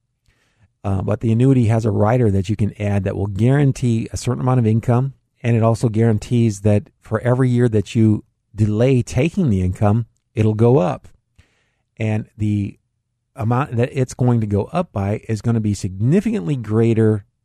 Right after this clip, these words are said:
than a half of a percent on a C D. Uh, it's got a lot of restrictions. They're not, to, to compare this to C Ds, there's a lot of, of differences between these things. Uh, so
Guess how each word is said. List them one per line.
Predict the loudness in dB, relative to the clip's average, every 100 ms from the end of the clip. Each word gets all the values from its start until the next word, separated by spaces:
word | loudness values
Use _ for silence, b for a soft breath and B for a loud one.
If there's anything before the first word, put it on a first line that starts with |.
| _
than | 0 0
a |
half | 0 -2 -4
of | -6
a | -6
percent | -4 -6 -2 0 0 -2 -12 _ _ _ _
on | -4
a | -4
C | -4 0
D. | 2 2 2 -6 _ _ _ _ _ _ _ _ _ _ _ _ -14
Uh, | -12 -12 -14 -18 -20 _ _ _ _ _ -6
it's | -4 -4 -14 _
got | -2 -2
a | 0
lot | 0 2
of |
restrictions. | 2 2 -2 -2 -2
They're | 0 2
not, | 2 -2 -10 -10
to, | -10
to | -6
compare | -4 -2 0 0
this | 2 0 -2
to | -6
C | -4 -2
Ds, | 0 0
there's | 0 0
a | -2
lot | -4 -6 -6 -4
of, | -4 -6 -10
of | -10 -8 -4
differences | -6 -4 -6 -8
between | -10 -14 -12 -10
these | -12
things. | -14 -18 -20 -20 -20 -14
Uh, | -12 -12 -14
so | -10 -6 -4